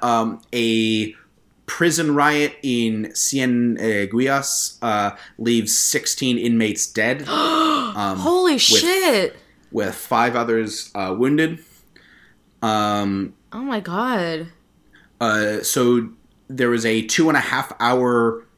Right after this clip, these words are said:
Speaker 1: riot. Uh, prisoners ended up fighting each other using, uh, smuggled handguns and knives.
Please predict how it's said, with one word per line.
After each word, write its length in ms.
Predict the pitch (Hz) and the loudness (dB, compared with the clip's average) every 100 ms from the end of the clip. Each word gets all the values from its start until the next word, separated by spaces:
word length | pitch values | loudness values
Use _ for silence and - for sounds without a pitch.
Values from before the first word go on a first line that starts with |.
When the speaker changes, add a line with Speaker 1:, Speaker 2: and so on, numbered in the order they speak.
| _ | _
Speaker 1:
riot. 880 | - 104 123 120 123 117 113 - - - _ _ - | -10 -4 0 2 2 0 -2 -6 -12 -14 _ _ -2
Uh, 200 | 107 104 | 0 0
prisoners 680 | - 151 143 143 127 113 - | 0 0 0 0 -2 -2 -2
ended 200 | 131 120 | -2 0
up 100 | 104 | -2
fighting 460 | - - 139 139 131 | -4 0 0 0 -2
each 200 | 120 135 | -2 -2
other 340 | 127 117 117 120 | 0 0 -2 -4
using, 720 | 113 113 110 110 104 101 95 | 0 0 2 0 -2 -4 -6
uh, 320 | - 98 90 - - - _ | -6 -4 -4 -6 -12 -20 _
smuggled 600 | - - 143 127 123 120 - | -4 -2 0 0 0 -2 -4
handguns 840 | 117 110 110 113 110 107 104 - - | -4 -4 -2 -2 -2 -4 -6 -8 -8
and 340 | 98 95 90 | -8 -8 -8
knives. 720 | 95 101 127 190 - - - | -4 -2 -2 -2 -2 -4 -8